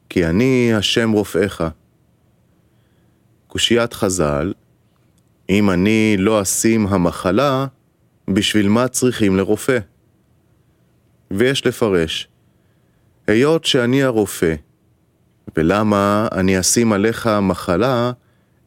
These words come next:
אם אני מוכרח לרפא את המחלה? ומה אני מרוויח אם אני אשים מחלה?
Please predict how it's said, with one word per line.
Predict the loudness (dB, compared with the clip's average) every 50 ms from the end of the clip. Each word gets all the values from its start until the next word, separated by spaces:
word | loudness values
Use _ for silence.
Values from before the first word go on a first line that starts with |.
| _ _ -2
אם | 0 2 2 2 2 2
אני | 2 2 2 2
מוכרח | 2 0 0 -2 -2 0 2 2 2 2 0 -2 -2 -2
לרפא | 0 0 0 0 -2 0 0 0 0
את | 0 -2 0
המחלה? | 0 0 0 -2 -2 -2 -2 0 -2 -2 -6 _ _ _ _ _ _ _ _ _ _ _ _ _ _ _ _ _ _ _ _ _ _ _ _ _ _ _ _ _ -12 -8
ומה | -4 -2 0 0 2
אני | 2 2 2
מרוויח | 2 2 0 0 -2 0 2 2 2 2 2 0 -2 -2 -2 -2
אם | 0 0
אני | 2 2 2 0
אשים | 0 0 0 2 2 2 2
מחלה? | 0 -2 -2 -2 0 0 0 -2